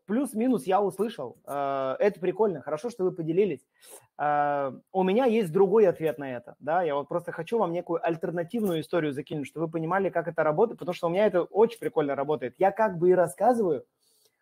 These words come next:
но я как бы и не рассказываю. Вот, вот, вот это вот самая, наверное, основная штука. Потому что, когда вы говорите, типа, «Ну, нет времени» и так далее, это не объективная причина для того, чтобы сейчас не сказать, э, два-три предложения.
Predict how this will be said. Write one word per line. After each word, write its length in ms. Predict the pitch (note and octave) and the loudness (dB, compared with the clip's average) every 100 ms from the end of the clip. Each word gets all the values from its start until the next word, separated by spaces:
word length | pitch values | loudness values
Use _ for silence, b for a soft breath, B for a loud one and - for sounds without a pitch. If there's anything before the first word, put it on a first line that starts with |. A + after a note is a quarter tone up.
| - | -2
но 120 | F#3 | 6
я 140 | G3 | 6
как 220 | F#3 G#3+ E3 | 6 2 2
бы 120 | G3 | 2
и 100 | F#3+ | 4
не 100 | F#3+ | 2
рассказываю. 640 | E3+ - F3+ D3+ C3 G#2+ _ _ _ _ _ - | 2 2 2 2 -6 -10 _ _ _ _ _ -6
Вот, 200 | D#3+ D3+ | -4 0
вот, 220 | E3+ - | -2 -2
вот 140 | E3 G#3+ | -2 -2
это 120 | A3 | 0
вот 140 | D#3+ | -2
самая, 360 | F3 E3 D#3 D3 | -2 -2 -2 -4
наверное, 360 | D3+ D#3 D3 C#3+ | -2 -2 -2 -6
основная 460 | - D#3 D#3+ C#3 | -8 -6 -6 -6
штука. 340 | - D3 - - _ _ _ _ _ _ _ _ _ _ _ - - | -8 -12 -12 -20 _ _ _ _ _ _ _ _ _ _ _ -12 -2
Потому 160 | F3 | 0
что, 140 | G3+ F#3+ | 2 2
когда 240 | F3+ G#3+ | 4 4
вы 80 | G#3 | 6
говорите, 400 | F3+ F#3 G#3 D#3+ | 6 6 2 -4
типа, 260 | F#3+ F3 | -2 0
«Ну, 260 | E3 F3+ D3 | 2 0 0
нет 280 | D#3+ G3+ E3 | 2 0 0
времени» 440 | E3+ A#3+ G#3 E3+ | 0 0 -2 -4
и 20 | E3 | -4
так 180 | E3 | -2
далее, 260 | D#3+ A3+ F3 | 0 2 2
это 260 | F3+ F3 F3 | 0 -6 -4
не 120 | F3+ | -4
объективная 560 | E3 E3 F#3+ A#3 F3+ | -2 -4 -4 -2 -2
причина 340 | C#3+ D3 E3+ C#3+ | -4 -8 -6 -4
для 120 | C3 | -4
того, 180 | D3+ D#3 | -2 -4
чтобы 280 | D#3 C#3+ C#3+ | -4 -6 -6
сейчас 400 | C3+ F#3 G#3 G#3 | -4 0 0 -2
не 80 | C#3+ | -8
сказать, 480 | - D3 D#3+ D#3+ | -4 0 0 -2
э, 160 | C#3+ C3+ | -4 -4
два-три 400 | C3+ D#3+ D#3 D#3 | 0 0 0 -4
предложения. 680 | C#3+ C#3 C#3+ C#3+ C3+ A2+ | -4 -4 -2 0 -2 -6